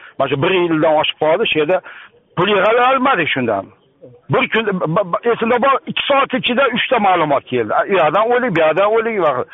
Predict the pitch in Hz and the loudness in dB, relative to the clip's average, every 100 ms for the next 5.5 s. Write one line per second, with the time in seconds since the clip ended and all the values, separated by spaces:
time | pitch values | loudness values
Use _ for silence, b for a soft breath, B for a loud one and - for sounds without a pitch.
0 | B 175 - 233 233 214 - 220 - 180 | B -10 -2 0 0 -2 -6 -6 -2 0
1 | 135 156 - 170 151 196 208 175 185 202 | 0 0 0 0 2 0 0 0 0 2
2 | 214 - 165 B B - 151 151 151 151 | 2 0 -2 B B -2 0 0 -2 -4
3 | - 147 135 113 127 151 156 151 135 - | -2 -2 -2 -4 -2 0 0 0 -2 -2
4 | 104 92 101 208 226 214 214 185 190 196 | -4 -4 -4 0 0 0 2 2 0 0
5 | 185 196 185 156 | 0 2 0 0